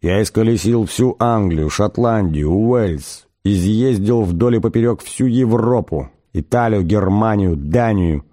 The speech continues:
был в Югославии. Я все отметил и составил карты. Я записывал, даже когда ездил в гости к брату в Сиэтл», добавил он.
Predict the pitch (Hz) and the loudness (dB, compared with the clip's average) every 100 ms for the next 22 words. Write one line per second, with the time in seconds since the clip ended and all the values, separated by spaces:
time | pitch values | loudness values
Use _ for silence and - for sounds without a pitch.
0 | _ _ 120 127 98 101 110 110 - 101 | _ _ -2 0 2 0 2 0 -2 -2
1 | 110 95 87 73 - _ _ _ _ _ | 0 0 0 -2 -8 _ _ _ _ _
2 | _ _ _ _ 92 87 - 135 - 127 | _ _ _ _ -4 -2 0 0 2 0
3 | 139 113 95 87 92 - 107 113 101 120 | 0 0 -2 -2 -4 -2 0 0 -2 -2
4 | 117 85 - 73 _ _ _ _ - 95 | 0 -2 -8 -12 _ _ _ _ -4 0
5 | 90 113 - 135 120 117 92 113 95 98 | 0 -2 -2 -2 0 0 0 0 0 0
6 | 98 110 107 123 110 98 107 87 80 120 | 0 0 0 0 0 0 0 0 0 0
7 | - - 92 87 107 117 - 107 - 123 | 0 -4 -2 0 0 0 -2 -4 -2 -2
8 | 127 120 87 71 - _ _ _ 80 78 | -2 -2 -4 -6 -8 _ _ _ -4 -2
9 | 78 76 78 73 71 | -2 -2 -2 -2 -6